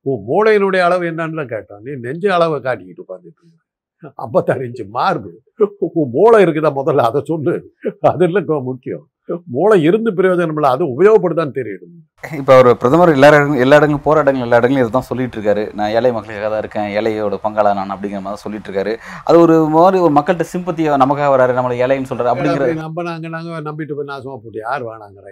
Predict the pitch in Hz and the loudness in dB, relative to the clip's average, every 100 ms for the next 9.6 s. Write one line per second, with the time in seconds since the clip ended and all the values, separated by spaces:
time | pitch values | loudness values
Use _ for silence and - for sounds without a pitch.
0 | 104 123 190 220 175 123 123 110 92 87 | -8 -6 -4 -4 -6 -8 -10 -14 -16 -18
1 | - _ _ _ _ _ _ _ 107 143 | -20 _ _ _ _ _ _ _ -12 -4
2 | 160 139 156 160 156 160 151 156 - 143 | -2 0 -2 -4 -6 -6 -6 -8 -4 -2
3 | 151 151 147 143 135 143 156 147 139 147 | -2 -2 -4 -4 -4 -2 -2 -4 -8 -6
4 | 131 135 120 98 92 104 _ _ _ _ | -6 -6 -8 -10 -14 -20 _ _ _ _
5 | _ 135 127 127 120 123 120 113 107 104 | _ -8 -4 -2 -2 -2 -4 -4 -6 -8
6 | 107 107 101 98 90 95 123 143 143 135 | -8 -8 -8 -12 -16 -10 -8 -8 -10 -6
7 | 135 127 117 127 131 139 113 117 110 92 | -6 -6 -8 -10 -12 -12 -12 -12 -12 -12
8 | 95 - _ _ _ _ _ 143 190 - | -16 -20 _ _ _ _ _ -8 -8 -4
9 | 254 220 190 - 156 | 0 0 0 -2 -4